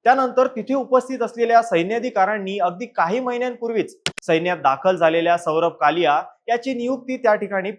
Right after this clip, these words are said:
पेट्रोलिंगसाठी केली. त्याच्याबरोबर पाच सैनिकांची तुकडी देखील देण्यात आली, ज्यात शिपाई अर्जुन राम, भवरलाल बगरिया, भिकाराम, मूलराम आणि नरेश सिंग याचा समावेश होता. पंधरा मेच्या दिवशी सौरभ आणि त्याची तुकडी लडाख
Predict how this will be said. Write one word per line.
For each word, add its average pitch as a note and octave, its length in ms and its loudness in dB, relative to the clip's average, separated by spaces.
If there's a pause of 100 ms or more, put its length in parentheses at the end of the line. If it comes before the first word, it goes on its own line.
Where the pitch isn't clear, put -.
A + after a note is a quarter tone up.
पेट्रोलिंगसाठी G#3+ 680 0
केली. C3 300 -12 (400)
त्याच्याबरोबर D#3 560 -2
पाच E3 320 0
सैनिकांची F3+ 520 -4
तुकडी A#3+ 320 -6
देखील C4 280 -2
देण्यात G#3 280 0
आली, B2 140 -2 (640)
ज्यात B3 200 6
शिपाई A#3+ 400 -2
अर्जुन G#3+ 400 -2
राम, G3 220 6 (440)
भवरलाल F3+ 560 4
बगरिया, F3 500 0 (420)
भिकाराम, G3 540 4 (260)
मूलराम G#3+ 480 4 (240)
आणि F#3 200 -2
नरेश F#3+ 360 -2
सिंग G3+ 400 -8
याचा E3 260 0
समावेश F3 480 0
होता. C3 180 -4 (480)
पंधरा D3+ 260 0
मेच्या D#3 320 -2
दिवशी F3 360 -2 (300)
सौरभ A3+ 340 4
आणि A3 180 4
त्याची G3 300 -4
तुकडी A3+ 360 -2 (320)
लडाख A3+ 340 6